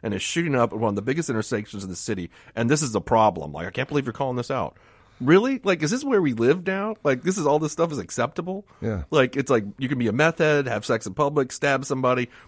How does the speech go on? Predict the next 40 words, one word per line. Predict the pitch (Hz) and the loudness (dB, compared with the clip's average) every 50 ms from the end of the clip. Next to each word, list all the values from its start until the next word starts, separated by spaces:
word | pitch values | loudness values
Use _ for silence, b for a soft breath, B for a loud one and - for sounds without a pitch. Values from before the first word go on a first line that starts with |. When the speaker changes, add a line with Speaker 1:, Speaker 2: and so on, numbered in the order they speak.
| b | b
Speaker 1:
you | - 110 104 | -6 -4 -4
can | 113 101 | -4 -4
shoot | - - - 131 120 | -4 -2 -2 -2 0
somebody | - 135 123 120 117 117 | 0 -2 0 2 2 2
up | 110 | 0
with | 110 98 | -2 -4
a | |
machine | 95 95 - - 139 139 | -6 -6 -4 -4 -4 -2
gun, | 135 135 131 127 - | 0 0 -2 -2 -2
and, | 101 95 104 - | -6 -8 -8 -6
man, | 117 113 107 104 | -6 -4 -4 -4
we | 101 | -6
just | 92 101 92 95 | -8 -10 -6 0
don't | 123 143 156 | 0 0 2
say | - - 170 | 4 4 2
anything | 220 160 98 92 | 4 2 0 0
about | 92 101 98 101 | -2 -2 -2 -2
it | 98 82 | -4 -6
because | 92 - 104 95 | -6 -8 -6 -4
that's | 110 123 - - | -4 -4 -4 -4
the | 117 | -4
way | 104 104 104 | -2 -2 -2
we | 104 104 | -2 -4
should | - - 98 | -6 -6 -6
all | 87 82 82 | -4 -4 -4
live. | 80 65 64 - - - | -6 -8 -10 -12 -12 -2
Speaker 2:
But | 104 123 | 0 0
what | 123 135 147 156 | 2 4 2 4
about | 127 147 131 131 | 4 2 0 0
the | 120 | -2
fight | - - 131 120 123 120 | -2 0 0 2 2 0
in | 107 107 92 | 0 -4 -2
Brandon? | 85 104 117 113 82 67 135 | 0 0 0 0 -2 0 6
Speaker 1:
Yeah, | 151 151 127 | 6 6 8
the | 117 127 | 8 4
fight, | - - 147 123 113 - | 4 4 4 2 2 2
the | 127 113 107 | -2 -4 -4
fight | - - 113 113 110 | -2 -2 0 0 0
in | 98 95 | -2 -2
Brandon. | 90 95 90 90 90 87 80 - | 0 0 0 0 -2 -6 -8 -10